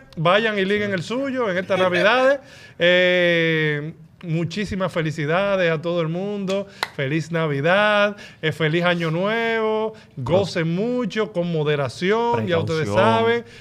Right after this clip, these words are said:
Speaker 1: Cenen en familia, feliciten a sus seres queridos, a los niños denle su regalo. Eh, ah, déjame anunciar esto.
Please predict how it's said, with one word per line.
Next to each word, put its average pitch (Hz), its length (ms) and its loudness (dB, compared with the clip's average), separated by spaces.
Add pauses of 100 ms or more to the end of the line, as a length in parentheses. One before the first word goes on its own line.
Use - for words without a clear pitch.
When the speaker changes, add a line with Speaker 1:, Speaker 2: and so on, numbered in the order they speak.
(140)
Speaker 1:
Cenen 160 440 -2
en 156 100 -2
familia, 208 960 -2 (180)
feliciten 151 520 -4
a 160 60 -4
sus 147 160 -8
seres 147 200 -4
queridos, 214 760 -4 (200)
a 131 100 -6
los 135 140 -6
niños 165 240 -4
denle 156 180 -4
su 151 140 -10
regalo. 214 760 -2 (440)
Eh, 190 160 0
ah, 196 340 0
déjame 190 340 -2
anunciar 175 400 -4
esto. 117 380 -8